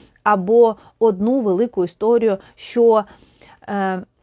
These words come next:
погу-, погубила людину. Річ у тому, що ви потроху засуджуєте людей постійно,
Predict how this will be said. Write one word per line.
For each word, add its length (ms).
погу-, 440
погубила 540
людину. 420
Річ 200
у 60
тому, 280
що 160
ви 120
потроху 680
засуджуєте 1160
людей 560
постійно, 840